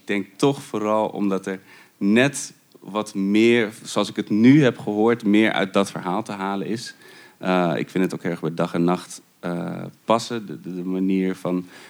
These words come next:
licht, maar toch informatief. En, eh, spannend, maar toch ook wel relaxed. Ehm, ja, d-, dus het is,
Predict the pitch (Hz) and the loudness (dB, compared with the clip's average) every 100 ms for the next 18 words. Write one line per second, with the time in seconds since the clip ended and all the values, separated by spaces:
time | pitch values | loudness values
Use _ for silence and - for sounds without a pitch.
0 | - 101 101 82 - 92 92 - 92 - | -4 4 4 2 -4 -2 0 0 -2 -4
1 | - 92 101 92 - 107 98 - - - | -8 -6 -6 -6 -2 -2 -4 -16 -16 -10
2 | 90 87 87 87 90 82 82 - - - | -6 -6 -6 -10 -10 -10 -12 -18 -20 -10
3 | - - 104 101 90 87 90 90 87 - | -8 2 4 4 2 0 -4 -2 -4 -6
4 | - 98 95 87 87 87 107 - - - | -4 -4 0 -2 -2 -4 -4 -8 -18 -20
5 | - - - - _ - 92 87 87 87 | -20 -20 -20 -20 _ -6 -4 -2 -2 -4
6 | 85 - - 95 82 65 62 98 - - | -6 -10 -6 -2 -2 -4 -6 -8 -10 -10
7 | - | -6